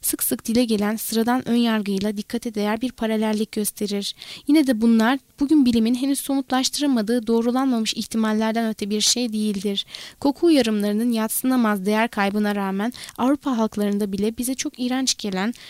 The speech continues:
güçlü örgensel kokulara cinsel uyarıcı olarak büyük bir değer veren ve bu kokulardan vazgeçmeyi reddeden insanlar bulunduğunda unutmamalıyız.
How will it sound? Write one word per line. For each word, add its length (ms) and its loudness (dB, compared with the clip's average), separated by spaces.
güçlü 300 -2
örgensel 540 -2
kokulara 500 -4
cinsel 360 0
uyarıcı 420 0
olarak 440 -4
büyük 220 -2
bir 180 0
değer 340 0
veren 260 0
ve 80 -2
bu 60 -2
kokulardan 640 0
vazgeçmeyi 640 0
reddeden 440 -2
insanlar 540 -2
bulunduğunda 560 0
unutmamalıyız. 840 0